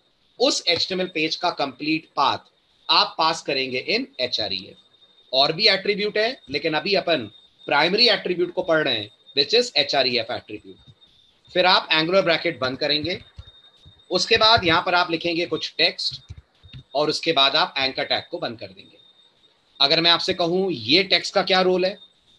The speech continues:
तो गौर कीजिएगा, इस text का role है यूजर के सामने वो टेक्स्ट दिखाना जिसको क्लिक करने पर यूजर एक पेज से दूसरे पेज पे navigate कर जाएगा। तो अगर आप चाहते हैं यूजर को कुछ दिखे तभी वो उसको क्लिक कर पाएगा,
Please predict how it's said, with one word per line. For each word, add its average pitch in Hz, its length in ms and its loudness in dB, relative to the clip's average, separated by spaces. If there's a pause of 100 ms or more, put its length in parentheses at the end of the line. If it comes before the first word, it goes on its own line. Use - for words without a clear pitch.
(260)
तो 147 60 -4
गौर 156 240 2
कीजिएगा, 170 560 -2
इस 208 180 -4
text 185 260 -4
का 165 80 2
role 143 260 0
है 110 200 -4 (320)
यूजर 151 380 -4
के 175 120 -8
सामने 160 400 -4
वो 170 120 -4
टेक्स्ट 170 360 -4
दिखाना 139 540 -2 (380)
जिसको 190 440 0
क्लिक 233 300 -2
करने 147 280 0
पर 107 320 -6 (280)
यूजर 156 500 -2
एक 185 280 0
पेज 147 200 -4
से 165 140 -6
दूसरे 135 360 -6
पेज 120 300 -8
पे 226 220 -4 (280)
navigate 135 520 -2
कर 113 160 -10
जाएगा। 98 400 -18 (540)
तो 135 80 0
अगर 135 160 4
आप 165 160 2
चाहते 175 300 2
हैं 208 200 2 (160)
यूजर 151 300 -2
को 190 100 -6
कुछ 135 220 -6
दिखे 143 360 -2 (460)
तभी 160 200 2
वो 202 100 4
उसको 196 220 2
क्लिक 208 260 0
कर 202 140 4
पाएगा, 139 360 2